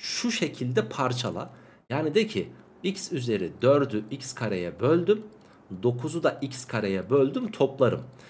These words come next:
X üzeri dördü x kare bölersen x kare gelir. Artı bir de dokuz bölü x kare gelir. Yani benden bu isteniyor. Şimdi madem bu isteniyor arkadaşım, ben bu dokuz bölü x karenin üç bölü x'in karesi olduğunu biliyorum değil mi?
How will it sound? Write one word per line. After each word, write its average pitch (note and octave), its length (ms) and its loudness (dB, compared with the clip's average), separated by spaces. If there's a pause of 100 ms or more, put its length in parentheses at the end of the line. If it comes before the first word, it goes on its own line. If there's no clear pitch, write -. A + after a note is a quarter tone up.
(140)
X - 220 -4
üzeri D3 280 2
dördü D3+ 260 6
x C#3+ 200 -4
kare C#3 280 2
bölersen B2+ 480 0
x - 200 -10
kare D#3+ 220 2
gelir. E3+ 380 -4 (400)
Artı E3 400 2
bir E3+ 60 -10
de F3+ 120 2
dokuz D#3+ 360 -4
bölü F3 140 2
x - 220 -6
kare G2+ 200 -2
gelir. F2+ 280 -10
Yani D3 280 0
benden E3+ 520 0
bu D3 400 4
isteniyor. F#2 560 -4 (520)
Şimdi C#3+ 200 -6
madem E3+ 440 -2
bu F#3 120 2
isteniyor C3+ 580 -2 (180)
arkadaşım, G#2 560 -2 (760)
ben D#3+ 280 2
bu E3+ 420 6
dokuz D3 360 2
bölü E3 180 6
x D#3 240 0
karenin D3+ 500 4 (1160)
üç - 260 -4
bölü E3 160 6
x'in F#3+ 400 -4
karesi G3+ 420 2
olduğunu F#3+ 380 6
biliyorum G2 400 -2
değil C4+ 100 -4
mi? E3 160 -2